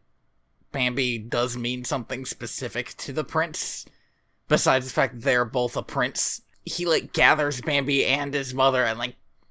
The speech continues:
runs them out of the meadow. And it's, like, a tense scene. It's, it's a good action scene. I wish there was more shit like this in this movie, 'cause there straight up isn't.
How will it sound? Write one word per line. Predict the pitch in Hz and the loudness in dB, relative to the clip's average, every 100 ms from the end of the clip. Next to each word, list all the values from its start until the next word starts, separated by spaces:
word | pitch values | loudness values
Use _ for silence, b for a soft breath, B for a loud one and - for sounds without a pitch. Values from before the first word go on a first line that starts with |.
| 131 127 | -12 4
runs | 156 151 147 | 6 6 2
them | 156 139 | 2 6
out | 135 135 | 6 6
of | 131 | 4
the | 123 123 113 107 - | 0 -2 -4 -6 -10
meadow. | 123 127 127 | -4 -2 -2
And | 95 135 | -2 -2
it's, | 214 285 | 0 4
like, | 285 | 4
a | 208 | 2
tense | - - 185 - | 0 -2 2 2
scene. | - 160 208 131 107 | 2 0 -2 -4 -4
It's, | 143 143 - - | -2 0 0 0
it's | 175 226 | 0 0
a | |
good | 196 151 160 160 | 0 4 4 4
action | 135 - - 139 | 2 0 -2 -2
scene. | - 131 113 - B - | -2 -2 -4 -8 B 6
I | 147 | 6
wish | 139 190 - | 8 6 4
there | 262 | 2
was | 220 147 | 2 0
more | 127 127 | 0 2
shit | 107 - 147 - | 2 4 2 0
like | 156 127 | -2 0
this | 151 - | -2 0
in | 147 | 0
this | 139 127 | -2 0
movie, | 127 151 202 | 0 2 0
'cause | - 151 123 | 0 -2 -2
there | 123 117 | -4 -4
straight | - - 196 240 | 0 6 8 8
up | 233 | 6
isn't. | 147 151 147 113 | 6 4 4 0